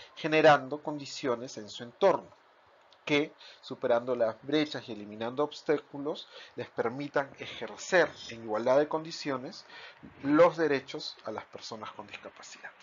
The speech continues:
El conadis también se encarga de formular, planificar, coordinar, ejecutar, supervisar y evaluar las políticas públicas nacionales de cualquier sector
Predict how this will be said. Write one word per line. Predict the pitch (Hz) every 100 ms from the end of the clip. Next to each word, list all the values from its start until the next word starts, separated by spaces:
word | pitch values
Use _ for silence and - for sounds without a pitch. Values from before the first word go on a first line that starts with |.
| - _ _ - - - - - - - -
El | 120 113
conadis | 123 123 127 131
también | 139 127
se | -
encarga | 131 139 131 135
de | 135 156 - - - -
formular, | 135 123 127 127 135 139
planificar, | 139 123 - 120 131 131 -
coordinar, | 131 113 123 127 127
ejecutar, | 123 - - 120 - 139 131
supervisar | 143 - 107 107 - 143 131 135 - - - -
y | 151
evaluar | 139 123 127 143 151
las | 143
políticas | - 127 139 180 190 147 -
públicas | - 131 117 117 - 123
nacionales | 117 - 120 113 104 113 - -
de | 120
cualquier | - - - 143 135
sector | - - - 135